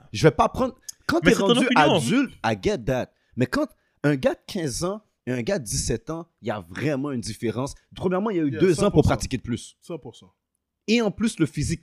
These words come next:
Speaker 1: les dons que je donnais à quinze ans, là, moi, je donne depuis que j'ai à peu près douze ans et demi, treize ans.
Speaker 2: Ok.
Speaker 1: Mais les dons que je donnais à quinze ans et les dons que je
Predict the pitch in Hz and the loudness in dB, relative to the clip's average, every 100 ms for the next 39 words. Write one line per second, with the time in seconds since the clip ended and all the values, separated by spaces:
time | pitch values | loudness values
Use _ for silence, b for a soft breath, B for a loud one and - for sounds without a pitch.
0 | _ 139 156 120 247 453 165 147 131 160 | _ -2 -2 0 -6 -2 -2 2 4 4
1 | 160 123 98 180 175 b 254 381 220 202 | 0 -2 -2 -2 -2 b -12 -6 -4 -2
2 | 143 196 147 135 131 139 - - 90 92 | -4 -4 -2 -2 -2 -8 -10 -12 -20 -20
3 | 104 170 185 170 175 147 180 - 120 104 | -6 -2 -2 0 0 0 -4 -2 -2 -4
4 | - - 127 107 - _ _ - 123 147 | -12 -14 -12 -12 -16 _ _ -2 2 6
5 | 160 113 277 - 180 123 160 165 - _ | 6 6 -2 0 -2 0 -2 -2 -8 _
6 | _ - 220 - 185 135 214 - _ 131 | _ -2 -2 0 0 0 -4 -6 _ -6
7 | 127 214 226 | -4 -2 -2